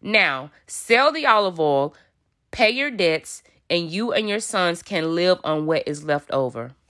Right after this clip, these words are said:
Hallelujah. Lord, thank you for the reading of your word. When I tell you that God is intentional and that he's looking for you to do your part,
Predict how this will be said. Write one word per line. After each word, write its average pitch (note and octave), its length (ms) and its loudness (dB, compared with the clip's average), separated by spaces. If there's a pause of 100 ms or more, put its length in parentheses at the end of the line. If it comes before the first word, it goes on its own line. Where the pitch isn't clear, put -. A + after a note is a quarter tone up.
(480)
Hallelujah. E3 560 2
Lord, C#3+ 320 -4
thank F3 240 -2
you F3+ 60 -12
for E3 120 -8
the C#3 100 -4
reading E3 380 -2
of D#3 300 2
your D3+ 180 2
word. B2+ 540 -2 (1500)
When G3 200 4
I A#3+ 120 4
tell C#4 300 4
you F3 380 0 (1040)
that E3+ 200 4
God E3+ 280 4
is A#3 100 -8
intentional C4 800 0 (800)
and F#3 180 4
that F3+ 120 4
he's A3 280 -6
looking A3 300 0
for F3 140 -2
you F#3 200 -2
to G#3+ 80 -4
do G3+ 140 -2
your G3+ 220 4
part, A#3 440 2